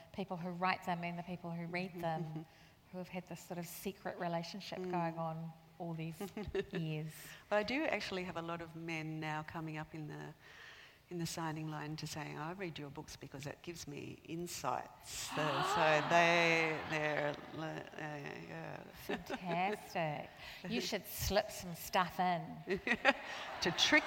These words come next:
Speaker 2: them
Speaker 1: Yeah,
Speaker 2: to
Speaker 1: trick them.
Speaker 2: <laughs>
Speaker 1: Or just make it really clear that we like foot rubs. I don't know.
Speaker 2: <laughs> Yes.
Speaker 1: Something.
Speaker 2: <laughs>
Speaker 1: You said th-,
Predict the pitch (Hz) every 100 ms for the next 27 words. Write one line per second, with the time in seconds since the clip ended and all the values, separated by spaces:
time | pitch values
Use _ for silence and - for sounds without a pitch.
0 | - 170 147 151 190 196 196 175 196 262
1 | 269 - 262 175 311 160 269 - - -
2 | - - - 220 - 247 262 302 311 294
3 | - 202 202 202 190 180 202 190 190 190
4 | 190 - - - 170 175 - 247 339 403
5 | 311 269 226 226 214 - 214 - - -
6 | - - - - - 240 214 - 170 160
7 | 175 - - 294 - 220 - - - -
8 | - - 269 302 - 320 -